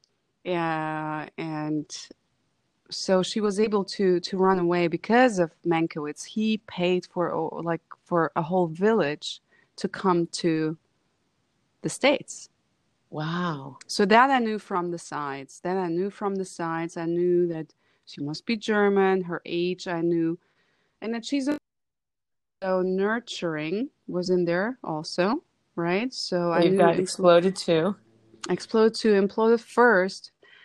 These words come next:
Speaker 1: and then I put some heart in it <laughs> 'cause I, you know, that felt correct to me. Um, yeah, and then,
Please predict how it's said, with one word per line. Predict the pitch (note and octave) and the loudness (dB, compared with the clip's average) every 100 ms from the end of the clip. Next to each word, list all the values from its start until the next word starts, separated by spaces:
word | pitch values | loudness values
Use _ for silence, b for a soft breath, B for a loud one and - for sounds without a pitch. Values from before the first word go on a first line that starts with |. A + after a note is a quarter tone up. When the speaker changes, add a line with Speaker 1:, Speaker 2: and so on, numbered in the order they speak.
| b b b - | b b b -2
Speaker 1:
and | G3 | 0
then | A3+ | 2
I | A#3 A3 G3 _ _ - | 2 0 -4 _ _ -6
put | B3+ B3+ | -6 -4
some | - A3 G3+ | -6 -4 -2
heart | G#3 G#3+ G3+ | 4 4 4
in | E3 | 2
it | C#3+ - _ _ | 0 -4 _ _
<laughs> | _ - | _ -8
'cause | B3 A3+ - G#3+ G3+ | -6 -6 -4 -2 0
I, | G3+ F#3 | 0 0
you | F#3 | 0
know, | F#3 D3+ D#3+ - B B B _ | 0 0 -6 -10 B B B _
that | - F3+ F3+ - _ | -4 -2 -2 -6 _
felt | - - F3+ F3 - - _ _ _ _ _ _ _ | -8 0 0 0 -6 -20 _ _ _ _ _ _ _
correct | - F#3+ F3+ F#3 - - - _ | -10 -6 -6 -6 -10 -20 -20 _
to | - | -8
me. | E3 D3 F3 - _ B B B _ _ | -6 -6 -10 -14 _ B B B _ _
Um, | F3 E3 D#3+ D#3 D3+ D3+ E3 - _ _ _ _ _ _ _ _ _ _ _ | -4 -2 0 0 -2 -4 -6 -14 _ _ _ _ _ _ _ _ _ _ _
yeah, | E3+ F#3+ F#3 D#3 D3+ G#3 _ | -4 0 0 -2 -4 -10 _
and | F3+ | 0
then, | F3+ F3 E3+ F3 | 2 4 2 0